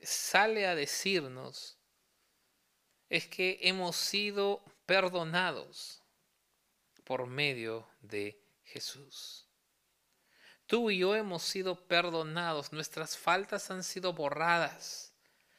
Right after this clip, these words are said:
han sido canceladas, no le debemos nada a nadie por medio de Jesús.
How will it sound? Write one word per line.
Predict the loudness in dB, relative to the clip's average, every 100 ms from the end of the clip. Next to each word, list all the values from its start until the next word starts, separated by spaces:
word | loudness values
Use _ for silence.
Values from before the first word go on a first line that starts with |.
| _
han | -2 -2
sido | 0 -2 2
canceladas, | 2 0 -2 -2 2 4 4 0 -6 -14 -14
no | -10 -4 0
le | 2 0
debemos | 0 -2 -2 -6 -2
nada | 0 2 0 0
a |
nadie | -4 0 -2 -2 -4 -6 _ _ _ _ _ _ _ -2
por | -2 0
medio | -2 -2 -2 -6 -10 -16 _
de | -2 -2 -4 _ _
Jesús. | -12 -8 -8 -10 -14 -16 -16 -20